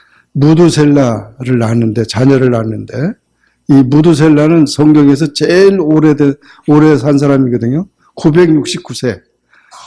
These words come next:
그러니까 진짜 오래 살았죠. 기록, 신기록이죠. 아, 그런데 사-,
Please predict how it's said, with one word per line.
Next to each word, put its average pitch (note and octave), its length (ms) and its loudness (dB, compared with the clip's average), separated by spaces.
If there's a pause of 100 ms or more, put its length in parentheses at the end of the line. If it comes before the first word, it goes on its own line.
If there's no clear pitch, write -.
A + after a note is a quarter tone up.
(400)
그러니까 C#3+ 360 -2 (300)
진짜 D3+ 380 -2
오래 C3 220 2
살았죠. A#2+ 600 -6 (640)
기록, C#3 380 0
신기록이죠. C#3+ 760 -2 (1400)
아, G#2+ 180 -14 (680)
그런데 F3 580 2 (180)
사-, - 260 -12